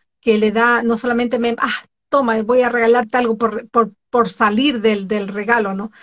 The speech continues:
Pero algo que tenga un sentido, que realmente le haga algo a la persona cuando lo reciba, porque lleva algo de ti en ese regalo.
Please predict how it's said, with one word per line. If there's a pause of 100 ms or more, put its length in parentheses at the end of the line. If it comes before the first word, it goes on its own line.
(200)
Pero
algo
que
tenga
un
sentido,
que
realmente
le
haga
algo
a
la
persona
cuando
lo
reciba, (320)
porque
lleva
algo
de
ti (320)
en
ese
regalo.